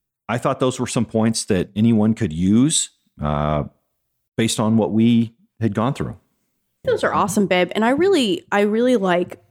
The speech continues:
Speaker 2: that you pointed out that you know, there was a disconnect between your expectations and what was happening. You know, that there, there isn't necessarily a correlation between the hard work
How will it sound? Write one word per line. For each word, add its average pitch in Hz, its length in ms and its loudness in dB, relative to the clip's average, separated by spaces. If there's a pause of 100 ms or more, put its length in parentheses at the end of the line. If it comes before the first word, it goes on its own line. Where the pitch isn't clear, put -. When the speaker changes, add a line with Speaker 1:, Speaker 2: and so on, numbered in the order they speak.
Speaker 2:
that 185 240 0
you 185 120 -2
pointed 175 440 2
out 165 340 0 (320)
that - 540 -4 (680)
you 220 100 -4
know, 196 100 2
there 196 220 2
was 208 220 2
a 180 60 4
disconnect 190 800 -2
between 196 360 2
your 175 240 2
expectations 175 1200 -2
and 185 200 2
what 175 160 2
was 175 160 -2
happening. - 680 -4 (260)
You 202 100 2
know, 190 80 4
that 185 220 -2
there, 185 500 0
there 196 340 0
isn't 208 300 2
necessarily 196 960 0
a 180 80 0
correlation 175 920 2 (300)
between 190 800 2 (440)
the 180 160 -2
hard 175 560 -2
work 190 600 -2